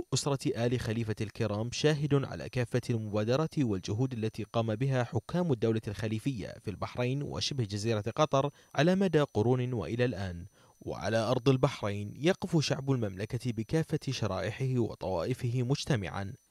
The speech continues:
احتراما وشاهدا على القيم التي زرعت في هذه الأرض، فهي وكما اعتدنا قولها في النشيد الوطني:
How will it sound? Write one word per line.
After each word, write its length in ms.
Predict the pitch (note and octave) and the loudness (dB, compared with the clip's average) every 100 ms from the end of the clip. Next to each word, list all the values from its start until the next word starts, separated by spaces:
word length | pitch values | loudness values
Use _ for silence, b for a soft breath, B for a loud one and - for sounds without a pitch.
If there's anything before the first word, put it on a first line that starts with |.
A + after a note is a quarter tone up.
| _ | _
احتراما 680 | - - E3 E3+ F#3+ F3+ F3+ - | -6 2 4 4 2 0 -2 -6
وشاهدا 680 | - - C3+ C3 D3 C#3 C#3+ | -6 0 0 2 0 0 -2
على 120 | - - | -6 -10
القيم 360 | - C3 B2+ | -8 -4 0
التي 260 | A#2+ A#2+ A#2+ | 0 0 0
زرعت 380 | A#2+ D#3+ C3+ B2 | 2 2 2 0
في 160 | C#3 | 0
هذه 280 | D3 E3 A#2 | 0 0 0
الأرض، 260 | G2+ - - - B B B | -2 -6 -12 -18 B B B
فهي 380 | _ F3+ F3+ F#3+ | _ 4 6 4
وكما 440 | E3+ E3 G3 G3 | 6 4 0 0
اعتدنا 420 | E3+ - C3+ B2 B2+ | -2 0 -2 0 -2
قولها 480 | A#2+ G#2+ A#2 A#2 | 2 2 2 0
في 80 | A2 | -2
النشيد 360 | A2 G2 - G2+ | -4 -4 -2 0
الوطني: 560 | G#2+ C3 D3+ G2 A#1+ | 2 2 2 -2 -6